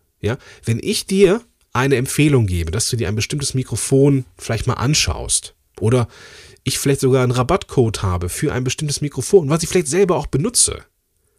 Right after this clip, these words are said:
dann vertraust du mir ja auch. Und du vertraust mir, dass ich dir keine Scheiße erzähle.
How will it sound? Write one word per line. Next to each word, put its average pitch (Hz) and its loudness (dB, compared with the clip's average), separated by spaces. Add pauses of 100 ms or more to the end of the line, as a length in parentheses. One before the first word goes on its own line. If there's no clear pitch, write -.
(960)
dann 113 -2
vertraust 196 0
du 143 4
mir 117 4
ja 90 0
auch. - -16 (1000)
Und 95 -4
du 104 -2
vertraust 113 0
mir, 123 2
dass 139 4
ich - -4
dir 143 -2
keine 156 -2
Scheiße 185 0
erzähle. - -8